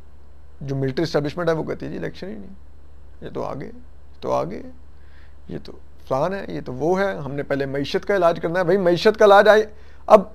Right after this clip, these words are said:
एशियाई तरक्याती बैंक कह रहा है कि भाई इलेक्शन है। तो अब बात सुनिए कि गुज़श्ता रोज़ पाकिस्तान के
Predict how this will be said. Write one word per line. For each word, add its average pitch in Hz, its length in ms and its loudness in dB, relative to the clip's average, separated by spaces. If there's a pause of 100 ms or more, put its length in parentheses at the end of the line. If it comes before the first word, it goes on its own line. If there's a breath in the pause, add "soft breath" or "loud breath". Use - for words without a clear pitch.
(120)
एशियाई 233 320 12
तरक्याती 240 500 6
बैंक 254 280 6
कह 277 100 12
रहा 277 120 10
है 262 60 8
कि 262 60 4
भाई 240 260 4 (520 soft breath)
इलेक्शन 208 360 4
है। 185 100 -6 (1800)
तो - 60 -12
अब 185 280 2
बात 147 240 6
सुनिए 143 340 -6 (1080)
कि 127 460 2 (2250 soft breath)
गुज़श्ता 160 400 2
रोज़ 143 260 0 (2250)
पाकिस्तान 139 420 -4
के - 380 -8